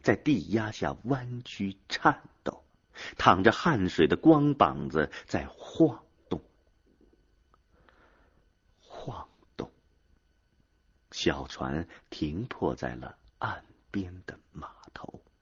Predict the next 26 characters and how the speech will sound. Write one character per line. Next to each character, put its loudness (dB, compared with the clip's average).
孙 6
少 2
平 -2
从 0
恍 4
惚 2
中 0
醒 -2
过 6
来， 0
跟 4
随 2
着 4
这 2
些 -2
欢 0
乐 -2
的 -2
人 -4
走 -4
进 -4
了 -10
公 -4
园 -8
餐 -10
厅。 -6